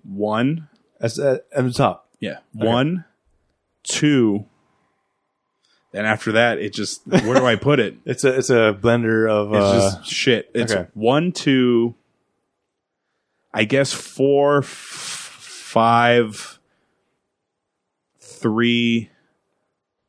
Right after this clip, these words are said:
Speaker 2: Three?
Speaker 1: No, no, no. H two O seven. Okay. It goes
Speaker 2: <laughs>
Speaker 1: one, two, seven,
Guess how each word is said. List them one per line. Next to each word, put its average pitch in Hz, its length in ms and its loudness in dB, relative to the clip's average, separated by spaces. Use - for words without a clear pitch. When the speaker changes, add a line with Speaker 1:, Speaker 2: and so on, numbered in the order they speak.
Speaker 2:
Three? 160 440 0
Speaker 1:
No, 123 260 2
no, 120 120 0
no. 107 260 -2
H 120 220 0
two 131 140 4
O 113 60 2
seven. 98 360 -4
Okay. 98 320 -6
It 113 100 -2
goes 110 260 -2
Speaker 2:
<laughs> - 640 0
Speaker 1:
one, 151 480 0
two, 127 400 0
seven, 113 840 0